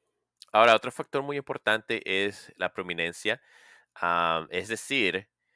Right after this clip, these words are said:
que tu negocio esté presente en otros perfiles, eh, tenga su sitio web, por ejemplo. Am,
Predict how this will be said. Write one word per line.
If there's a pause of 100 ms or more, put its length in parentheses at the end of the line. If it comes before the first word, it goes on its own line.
(340)
que (560)
tu
negocio (1800)
esté
presente
en
otros
perfiles, (300)
eh,
tenga
su
sitio
web,
por
ejemplo. (880)
Am,